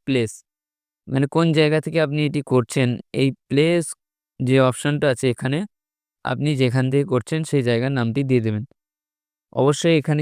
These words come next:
খেয়াল করবেন জায়গাটির নাম লেখার পর লাস্টে কিন্তু স্পেস দেবেন না, তাহলে কিন্তু রেড কালারের একটা অপশন চলে আসবে। দিয়েছি বলে এখানে "Please enter valid place", তো স্পেস আমরা দেব না, এখানে ব্যাক চলে যাব।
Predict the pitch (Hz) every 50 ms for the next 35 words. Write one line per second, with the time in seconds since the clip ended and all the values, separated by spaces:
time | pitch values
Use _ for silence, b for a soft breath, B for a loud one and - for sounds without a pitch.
0 | 147 - - 147 127 131 139 139 151 147 131 123 123 117 117 123 123 123 127 135
1 | 131 135 147 139 127 123 127 131 131 131 127 120 143 135 120 - 120 120 123 123
2 | 120 120 117 - - 143 135 139 139 139 147 143 - - - - 127 123 123 117
3 | 110 123 117 117 113 113 123 143 190 190 - _ _ _ _ _ _ _ _ _
4 | - 113 113 123 131 139 143 - 135 127 131 135 143 135 127 127 123 113 - -
5 | 127 123 123 127 139 170 143 - 135 120 110 - - 127 131 131 - 127 120 113
6 | 110 107 104 107 110 - _ _ _ _ _ _ _ _ _ _ _ _ _ _
7 | - - _ _ 214 165 139 139 147 160 156 - - 170 143 127 127 123 127 131
8 | 127 - 139 135 135 123 120 120 - - b b b b b _ _ _ 143 160
9 | 170 175 180 160 175 - - 147 147 147 139 143 151 151 151 143 127 123 123 123
10 | 127 135 151 160 - _ - 123 123 110 104 - - - _ _ _ _ _ _
11 | - 127 127 - - - 143 151 - - - 147 151 151 - 151 147 147 147 151
12 | 135 127 127 120 127 127 135 151 202 - _ _ _ _ _ _ _ - - 117
13 | 139 139 143 135 120 123 123 - - - 143 135 135 131 135